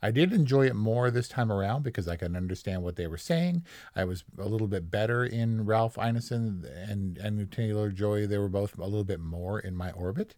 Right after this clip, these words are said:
But I was looking for, because it was, like you said, grounded and realistic, and much of the supernatural elements happen off screen.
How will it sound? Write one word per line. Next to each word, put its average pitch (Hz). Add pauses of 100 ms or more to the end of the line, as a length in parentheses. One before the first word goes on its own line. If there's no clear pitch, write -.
But 104
I 113
was 113
looking 147
for, 90
because 87
it 117
was, 104
like 98
you 113
said, 131
grounded 101
and 76
realistic, 104 (340)
and 101 (120)
much 117
of 127
the 120
supernatural 104
elements 123
happen 110
off 95
screen. 151